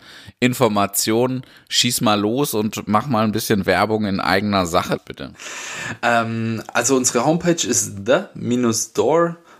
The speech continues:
Speaker 2: punkt bar. Ähm, dort findet man dann auch die Kategorie Shop.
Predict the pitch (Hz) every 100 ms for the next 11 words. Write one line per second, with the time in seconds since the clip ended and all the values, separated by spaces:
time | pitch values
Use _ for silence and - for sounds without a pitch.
0 | _ - 120 107 - 113 175 226 - _
1 | - - - - _ _ 120 120 113 113
2 | 113 110 - - - _ - - - -
3 | - 139 131 131 131 127 120 107 117 120
4 | - 110 - 117 - 113 110 113 113 98
5 | - - - - - -